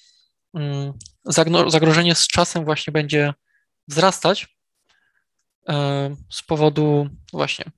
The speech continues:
izolacji, e, na Księżycu, będzie tam przecież izolowane środowisko, e, a także, mm, z trudnościami w, z krótkoterminowymi powrotami.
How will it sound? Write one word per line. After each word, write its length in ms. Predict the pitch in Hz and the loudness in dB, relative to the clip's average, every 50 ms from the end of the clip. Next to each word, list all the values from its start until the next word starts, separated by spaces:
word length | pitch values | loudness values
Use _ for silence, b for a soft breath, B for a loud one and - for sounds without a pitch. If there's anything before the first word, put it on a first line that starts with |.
| _ _ _ _ _ _ _ _ | _ _ _ _ _ _ _ _
izolacji, 720 | - 151 151 160 151 143 - - - 175 196 - - - - - _ - | 0 4 6 6 6 6 4 2 0 -2 -2 -2 -6 -12 -16 -14 _ -2
e, 500 | 143 143 139 139 139 139 139 139 139 143 - _ _ _ _ _ - - _ _ | 0 2 2 2 2 2 0 0 -2 -6 -10 _ _ _ _ _ -20 -20 _ _
na 80 | - 143 | -10 -10
Księżycu, 380 | - - 139 139 - - 185 | -6 -6 -4 -4 -4 -4 -4
będzie 320 | 202 196 156 151 143 139 139 | -4 -2 -2 -2 -2 -2 -2
tam 140 | - 147 139 | -4 -4 -6
przecież 320 | - - - - - - | -6 -8 -8 -8 -8 -4
izolowane 420 | 151 - 151 151 143 151 143 143 | 0 2 4 4 4 4 2 2
środowisko, 580 | - - 147 143 143 143 143 - - 190 214 B B B B B B B B B B B B B _ _ - | 0 2 2 2 2 2 0 0 2 0 0 B B B B B B B B B B B B B _ _ -2
e, 140 | 156 147 151 - - | 0 0 0 0 -2
a 60 | 151 | -4
także, 580 | - - 170 165 160 156 160 165 160 160 160 156 - _ _ _ _ _ - | -2 -2 -2 -2 -2 0 2 2 2 2 -2 -6 -12 _ _ _ _ _ -14
mm, 300 | 170 147 143 143 143 139 | -12 -10 -10 -8 -8 -8
z 60 | - | -6
trudnościami 760 | - 170 170 165 170 170 165 - - - 170 170 175 185 180 - - | -2 -2 0 2 2 2 2 0 0 0 0 2 2 0 -4 -2 -4
w, 200 | 147 139 143 143 | -4 -4 -4 -2
z 200 | - 151 151 - | 0 0 0 0
krótkoterminowymi 760 | - 175 - - 175 - - 156 156 151 156 147 156 156 156 | 0 -4 -2 -2 -4 -2 -2 -2 0 0 0 0 -2 -2 -4
powrotami. 460 | - - 151 160 - - 156 143 - | 0 2 2 2 2 2 0 -2 -4